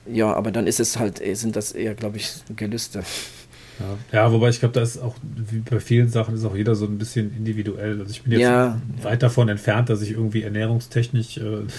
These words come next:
Speaker 2: großartiges Vorbild wäre. Aber auf der anderen Seite, ich kann mich auch nicht erinnern, dass ich krank war in den letzten fünf Jahren, weißt du? Also so, so verkehrt kann's dann auch wieder nicht sein. Aber, ähm, es gibt auch Leute,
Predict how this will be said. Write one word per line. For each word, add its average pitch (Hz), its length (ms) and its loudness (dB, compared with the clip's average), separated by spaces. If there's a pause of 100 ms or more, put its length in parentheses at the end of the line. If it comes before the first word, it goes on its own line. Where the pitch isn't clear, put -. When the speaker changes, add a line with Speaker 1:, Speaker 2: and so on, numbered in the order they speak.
(260)
Speaker 2:
großartiges 117 680 2
Vorbild 120 380 2
wäre. 113 300 2 (360)
Aber 110 340 4
auf 123 100 -4
der - 100 2
anderen 117 180 2
Seite, 127 340 2 (420)
ich - 180 -4
kann 127 180 4
mich 117 140 4
auch 110 80 -2
nicht 120 140 4
erinnern, 123 260 2
dass 117 140 2
ich - 220 -6
krank 160 320 -2
war 113 200 0
in 104 80 -6
den 107 120 -4
letzten 104 280 -4
fünf - 280 -6
Jahren, 98 260 -6
weißt 104 220 -8
du? 123 40 -2
Also 107 180 -2
so, 107 220 -6
so 113 160 2
verkehrt 123 480 0
kann's 123 240 0
dann 113 140 0
auch 123 180 -2
wieder 107 140 2
nicht 101 160 -8
sein. 95 300 -10 (340)
Aber, 104 500 2
ähm, 101 240 -6
es 104 120 -12
gibt 127 160 2
auch 120 100 6
Leute, 120 400 4